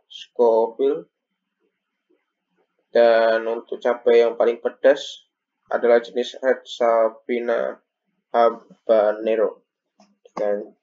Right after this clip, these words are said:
ukuran lima ratus tujuh puluh tujuh unit Scoville. Tapi ada juga klaim terbaru dari India,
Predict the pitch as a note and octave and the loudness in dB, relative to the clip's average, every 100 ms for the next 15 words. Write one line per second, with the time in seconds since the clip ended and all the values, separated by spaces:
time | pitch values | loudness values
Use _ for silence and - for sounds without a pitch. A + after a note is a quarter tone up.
0 | _ - - A2+ A2+ A2+ A2+ A2 G#2 B2 | _ -4 0 2 0 -2 0 2 2 0
1 | - A2+ A2+ A2+ - A2+ A2 A2 G#2 A#2 | -6 -8 -4 -6 -6 -12 -12 -10 -6 -2
2 | B2+ _ _ _ _ _ _ _ _ - | -4 _ _ _ _ _ _ _ _ -20
3 | - - - _ _ - - A#2+ A#2 A#2 | -18 -20 -20 _ _ -18 0 2 2 0
4 | A#2+ G#2 - _ _ _ _ _ _ _ | -4 -4 -6 _ _ _ _ _ _ _
5 | _ _ _ _ E4+ _ _ _ _ _ | _ _ _ _ _ _ _ _ _ _
6 | _ _ _ _ _ _ _ _ - A#2 | _ _ _ _ _ _ _ _ 0 0
7 | - C#3 C#3+ D3 A#2+ B2 B2 - - C#3 | 0 -4 -2 0 2 0 0 0 2 2
8 | B2+ B2 - A2 G#2+ B2+ D3+ D3+ B2 A2+ | 4 2 4 4 4 2 -2 2 2 2
9 | A#2 A2+ A2+ A2+ A2+ A2+ A2+ A#2 B2+ C#3+ | -4 -8 -8 -10 -10 -12 0 4 4 2